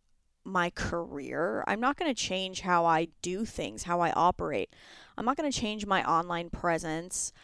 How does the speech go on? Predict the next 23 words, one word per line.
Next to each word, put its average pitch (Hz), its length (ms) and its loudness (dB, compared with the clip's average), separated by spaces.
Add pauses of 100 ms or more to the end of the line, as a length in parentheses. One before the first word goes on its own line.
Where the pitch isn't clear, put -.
(360)
I'm 190 260 6
not 202 240 6
gonna 277 200 0
lose 240 260 0
weight 170 460 2
just - 260 -4
to 185 80 -2
get 170 240 -2
a 185 60 0
man. 165 580 -4 (420)
You 190 140 -6
know, 175 240 2
there 214 200 4
are 240 60 0
just 269 280 -2
things 285 280 2
that 262 120 4
are 233 80 2
like, 208 260 2
this 269 220 2
is 440 120 0
who 226 320 0
I 170 220 4